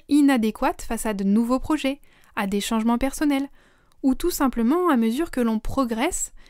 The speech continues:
et que nos aspirations se transforment. L'idée, c'est donc d'imaginer votre routine de productivité comme un outil vivant, à ajuster régulièrement en fonction de ce que vous vivez. Donc ça, ça veut dire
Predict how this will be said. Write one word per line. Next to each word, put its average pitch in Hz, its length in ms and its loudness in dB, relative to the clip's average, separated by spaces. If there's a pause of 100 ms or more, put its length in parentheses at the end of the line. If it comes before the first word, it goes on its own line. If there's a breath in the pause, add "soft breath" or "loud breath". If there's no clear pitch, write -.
(140 soft breath)
et 277 120 -2
que 285 120 -2
nos 240 240 2
aspirations 208 640 -4
se 262 100 -8
transforment. 240 600 -6 (960 soft breath)
L'idée, 254 440 2
c'est 247 160 -2
donc 233 260 -2 (100)
d'imaginer 262 640 4
votre 226 300 -2
routine 233 360 0
de 220 80 0
productivité 208 840 -4
comme 226 180 -2
un 208 140 -2
outil 214 240 -4
vivant, 233 340 -2 (640 soft breath)
à 202 180 -2 (140)
ajuster 240 560 0
régulièrement 226 800 0 (180)
en 214 120 -2
fonction 208 360 -4
de 294 60 -2
ce - 40 -14
que - 80 -6
vous 226 140 -4
vivez. 214 360 -4 (2000)
Donc 220 160 4
ça, 302 240 -2
ça 254 160 -2
veut 226 100 2
dire 254 260 -2